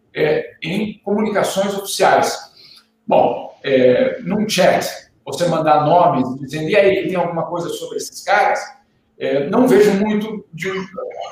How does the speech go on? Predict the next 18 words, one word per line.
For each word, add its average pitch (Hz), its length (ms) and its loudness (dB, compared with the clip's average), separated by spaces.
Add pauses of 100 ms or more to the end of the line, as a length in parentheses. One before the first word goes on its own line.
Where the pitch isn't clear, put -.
(200)
coisas 196 300 4
muito 214 280 0
oficiais 226 720 2
nisso, 208 260 2 (160)
mas, - 540 -2 (100)
né, 135 720 -4 (220)
de 151 80 -6
repente, 180 500 -2
é 208 280 2
a 170 100 -4
minha 185 140 -4
interpretação, 165 800 -2
insisto, 190 580 -6 (260)
vamos 139 220 -2
de-, 165 240 4
vamos 165 420 -4
deixar 147 460 -2
claro - 460 2